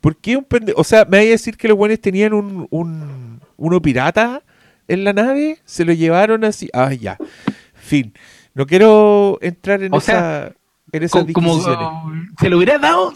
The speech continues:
Speaker 2: si la mamá de Anakin hubiera sido como la dueña de un restaurante y como atendía a muchas <laughs> razas de, que hablaban mucho idioma,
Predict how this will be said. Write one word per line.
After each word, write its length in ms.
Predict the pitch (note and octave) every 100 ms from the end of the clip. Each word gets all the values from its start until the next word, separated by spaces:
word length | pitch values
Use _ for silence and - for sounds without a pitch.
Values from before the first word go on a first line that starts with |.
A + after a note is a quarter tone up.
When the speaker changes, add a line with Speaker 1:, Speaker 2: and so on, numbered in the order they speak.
| -
Speaker 2:
si 100 | G3+
la 100 | E3+
mamá 240 | D#3+ F#3+
de 80 | C4
Anakin 340 | C4+ C4 C#4
hubiera 180 | A#3+ G#3
sido 180 | - A3
como 140 | G#3 G3+
la 120 | D#3+
dueña 240 | D3 G3+
de 60 | G#3+
un 40 |
restaurante 760 | G3+ - - D3 A#2+ A#2 F3 -
y 100 | -
como 160 | D3+ D3+
atendía 340 | C#3 C#3 C#3 F3
a 20 |
muchas 300 | F3+ - F#3+
<laughs> 120 | -
razas 360 | C#5+ - B3 A3
de, 280 | G#3+ - - - B4 - -
que 120 | A3+
hablaban 340 | F#3+ A#3 D4 C4+
mucho 260 | C4+ - A#3
idioma, 580 | G3 E3+ F#3 B3 D#4